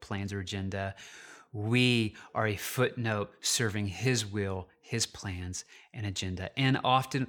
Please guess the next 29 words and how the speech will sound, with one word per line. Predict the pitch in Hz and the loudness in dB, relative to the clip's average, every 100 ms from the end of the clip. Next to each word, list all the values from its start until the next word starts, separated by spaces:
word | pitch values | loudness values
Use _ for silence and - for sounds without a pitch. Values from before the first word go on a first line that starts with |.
| - | -4
we | 113 104 | -4 0
get | 110 104 | 2 0
it | - - | 0 2
wrong | 127 139 151 | 4 6 4
or | 110 | 0
imperfect, | 107 101 135 139 151 147 - - | -2 2 4 4 4 2 -6 -8
which | 110 113 - | -2 0 2
means | 117 120 120 - _ - | 4 4 2 0 _ -4
that | 123 | 2
he | 139 139 139 - | 4 4 0 -10
has | - 123 143 - | 4 6 8 6
to, | - 120 131 - - - | 4 4 2 0 -12 0
out | 127 143 | 2 4
of | 139 117 | 2 0
love, | 92 90 98 _ _ - | -2 -4 -8 _ _ -16
for | - - 135 | -8 0 0
our | - 131 | 2 0
joy, | 107 104 92 92 98 _ _ _ 110 107 | -2 -4 -6 -8 -10 _ _ _ -6 4
disrupt | 165 165 - 165 180 233 196 - - - - - | 8 10 8 6 6 6 6 2 -2 -4 -14 -4
our | 117 | -4
plans | - - 95 90 92 - - _ _ - _ _ _ - | -4 -6 -6 -6 -8 -10 -12 _ _ -20 _ _ _ 0
to | 147 | 4
remind | 139 143 139 143 160 190 143 | 6 6 6 6 4 4 2
us | 101 95 - - - _ _ _ _ _ _ _ _ _ _ - | -4 -6 -6 -6 -14 _ _ _ _ _ _ _ _ _ _ -6
that | 117 | -2
he | 117 - 165 180 | -2 0 2 4
is | 170 - | 4 2
the | 110 | 2
star | - - 95 87 - | 2 0 -6 -12 -16